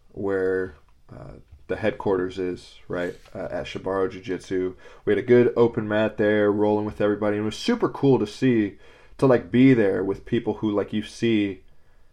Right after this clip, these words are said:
that the organization has helped over the years, right? It's one thing to raise money for these individuals. It's another to actively be there training with them, right? Um, and then at that gala,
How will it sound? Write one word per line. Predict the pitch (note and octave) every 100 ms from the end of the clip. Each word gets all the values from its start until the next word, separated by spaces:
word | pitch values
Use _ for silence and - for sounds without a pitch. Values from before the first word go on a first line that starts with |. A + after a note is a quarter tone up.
| - - - -
that | - F#2+ F2+ -
the | G2
organization | A2+ G#2+ G#2+ F#2+ G2 - F#2
has | F2+ -
helped | - E2+ - - -
over | F#2 F#2 E2+
the | E2
years, | B1 A#1+ - - _ _
right? | - F2 E2+ _ -
It's | -
one | A#2+ C#3
thing | C#3+ C#3
to | G#2
raise | G2+ A2+ B2
money | A#2+ B2
for | B2 A#2
these | A#2+ A#2+
individuals. | A#2+ A#2 B2 C3+ C3
It's | G#2+
another | G2+ G2+ G#2 A2+
to | - -
actively | G2 - G2+ G2
be | F#2+ F#2+
there | F2+ F2
training | - E2 E2+
with | - C2
them, | - - - -
right? | E2+ F2 - - - - - - -
Um, | A#2 A2+ F#2+ D#2+ - _ - - - - -
and | A#2+ A2+
then | A#2 A2+ A2 G#2+ - - _ _ - - _ _ _ _ _ -
at | B2 -
that | A#2 -
gala, | A#2 A2+ C3+ F#2+ F#2